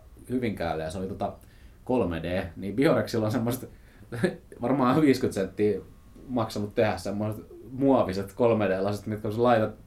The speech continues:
päähän ja katot, niin ne ghostaa ihan huolella. <laughs> Niin, niin on ihan hirveä katsoa.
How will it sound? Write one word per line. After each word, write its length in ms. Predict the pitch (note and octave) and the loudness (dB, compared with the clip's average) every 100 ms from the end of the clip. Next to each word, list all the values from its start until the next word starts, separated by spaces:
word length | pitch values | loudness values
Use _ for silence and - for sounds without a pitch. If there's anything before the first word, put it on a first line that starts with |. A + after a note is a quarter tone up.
| C3 B2 | -6 0
päähän 280 | C3 G#2 G2+ | 2 2 2
ja 40 | |
katot, 300 | G2 G#2+ G2+ | 0 -2 -2
niin 180 | G2+ G2+ - - - | -4 -6 -12 -20 -6
ne 100 | A2+ | -2
ghostaa 540 | A2+ C3+ A#2+ - D#2+ F#2+ | 4 4 4 2 -2 0
ihan 200 | A#2 A#2+ | 2 4
huolella. 520 | D3 A#2 G#2+ A2+ - F#3 | 4 4 4 2 4 4
<laughs> 80 | |
Niin, 160 | F#3+ G#3 | 6 6
niin 220 | G#3 G3+ | 6 6
on 80 | G#3+ | 6
ihan 120 | G#3 | 6
hirveä 380 | G3+ F#3+ C#3+ C#3 | 6 6 4 2
katsoa. 440 | E3+ E3+ - D#3 | 2 0 0 -4